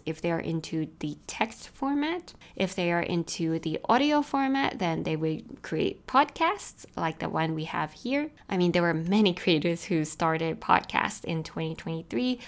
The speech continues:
but, uh, the more notable <laughs> one is Alex Earl. Like, she created her own podcast as well.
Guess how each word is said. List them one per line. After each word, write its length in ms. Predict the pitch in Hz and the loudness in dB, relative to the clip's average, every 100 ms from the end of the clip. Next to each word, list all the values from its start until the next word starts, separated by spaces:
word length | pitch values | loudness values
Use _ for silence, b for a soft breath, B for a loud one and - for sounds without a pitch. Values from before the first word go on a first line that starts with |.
| B | B
but, 440 | - 165 156 156 - | 0 4 4 2 -4
uh, 80 | 170 | -2
the 120 | 170 | 0
more 340 | 175 190 202 | 0 2 2
notable 520 | 190 190 214 185 160 | 4 2 2 2 0
<laughs> 140 | 165 190 | 2 2
one 180 | 180 220 | 2 2
is 360 | 185 165 - - | 0 0 -4 -4
Alex 380 | 170 175 196 - | -2 -2 -4 -8
Earl. 540 | - 160 180 226 285 - | -2 0 2 2 0 -2
Like, 160 | 165 151 | -6 -6
she 200 | - 180 | -8 -8
created 500 | - 170 180 220 247 | -6 -4 -2 -2 -2
her 180 | 254 - | -6 -4
own 220 | 247 247 | -2 -2
podcast 580 | 233 240 233 - 247 247 | 0 0 0 -2 -4 -2
as 220 | - 190 | -4 -4
well. 420 | 208 214 233 247 | -4 -2 0 -2